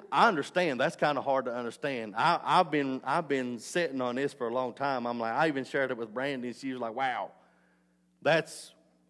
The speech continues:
I don't even know what to say." And I'm like, "I don't either," but that's, that's really the way I see it. So God has me in the palm of his hand, and he tells me my entire story from my story. Does that make sense?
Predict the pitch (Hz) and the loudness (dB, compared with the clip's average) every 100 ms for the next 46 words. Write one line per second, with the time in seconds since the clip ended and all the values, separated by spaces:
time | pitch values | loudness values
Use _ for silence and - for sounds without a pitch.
0 | - 170 160 147 143 143 139 - - 147 | 0 4 4 4 4 4 2 0 2 2
1 | 123 147 147 151 185 180 180 190 139 139 | 4 2 2 4 6 6 6 4 2 2
2 | 156 165 - 151 175 160 180 170 156 160 | 4 4 4 4 4 4 2 4 4 6
3 | 143 139 - 196 123 - - _ _ _ | 6 4 2 0 -2 -8 -20 _ _ _
4 | _ _ _ _ _ _ _ _ _ - | _ _ _ _ _ _ _ _ _ 6
5 | 180 147 - - 127 170 214 202 214 190 | 6 6 0 -6 6 10 10 8 6 4
6 | 196 180 202 190 175 156 165 156 196 190 | 2 2 6 6 6 2 0 0 0 0
7 | 160 143 170 - 202 202 160 160 151 147 | -2 -2 -2 2 4 2 0 0 2 2
8 | 185 185 170 156 135 - 202 180 143 - | 0 0 2 2 0 -2 2 2 2 0
9 | 196 165 156 135 - 190 151 113 113 - | 0 2 2 0 -2 -2 -2 -6 -12 -16
10 | 185 - - - - | -18 -18 -20 -20 -20